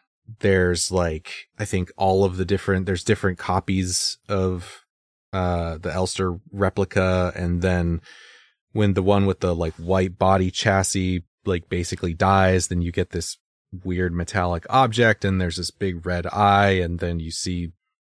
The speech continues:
her and Ariane, like, dancing in a decrepit ship or whatever. And so I don't, m-, my, m-, there's an interesting take on this one that I, I feel like I'm gonna stick with 'cause I,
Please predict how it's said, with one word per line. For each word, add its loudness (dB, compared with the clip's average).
her 0
and -2
Ariane, 2
like, -8
dancing -2
in -4
a -6
decrepit -4
ship -4
or -2
whatever. -2
And -2
so 2
I 4
don't, 2
m-, 0
my, 4
m-, -4
there's 2
an 0
interesting 0
take 0
on -2
this -4
one -2
that -2
I, 0
I -6
feel -4
like -4
I'm -4
gonna -6
stick -6
with -4
'cause -6
I, -4